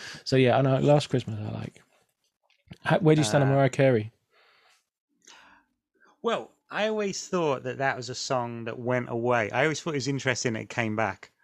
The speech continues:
Speaker 1: Like, that was, uh, that was a song that was, like,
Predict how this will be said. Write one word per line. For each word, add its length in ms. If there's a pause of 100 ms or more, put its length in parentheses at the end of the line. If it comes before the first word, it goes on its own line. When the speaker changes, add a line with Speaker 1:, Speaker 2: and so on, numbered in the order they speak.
(440)
Speaker 1:
Like, 180
that 180
was, 340
uh, 480 (440)
that 160
was 120
a 60
song 360
that 140
was, 200
like, 360